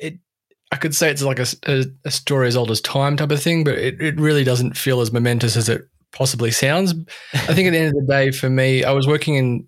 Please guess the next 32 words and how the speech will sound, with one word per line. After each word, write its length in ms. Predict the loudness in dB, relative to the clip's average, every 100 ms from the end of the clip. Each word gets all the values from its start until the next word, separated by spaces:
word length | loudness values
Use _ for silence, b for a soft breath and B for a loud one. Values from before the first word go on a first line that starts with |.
| -6
a 280 | -2 -2 -2
television 520 | 0 2 2 0 -2
production, 760 | 0 -2 -2 -2 0 0 -2 -4
um, 320 | -4 -2 -2
design 460 | -4 -2 0 0 -2
role. 340 | -2 -4 -6 _ _ _ _ _ _ -14 -8
And 100 | -6
so 120 | -2
I 20 |
was 100 | -2
coming 220 | 0 0 -2
up 100 | -2
with 140 | -4
identities 640 | -4 -2 -2 -2 -2 -6 -6
day 240 | -4 -2 0
in, 100 | 0
day 220 | 0 0
out 220 | -2 -6
for 260 | -6 -2 -2 -4
new 280 | -6 -6
T 180 | -4 -4
V 160 | -2 -2
shows. 460 | -2 -2 -4 -4
And 180 | -4 -6 B B B B B B B -4
after 300 | -4 0 0
seven 1040 | 0 0 -2 0 0 0 0 2 0 0
or 220 | 0 0
six 340 | 0 -4 -4 0
years 160 | 0
at 60 | 0
the 80 | -2
time, 420 | -4 -2 -2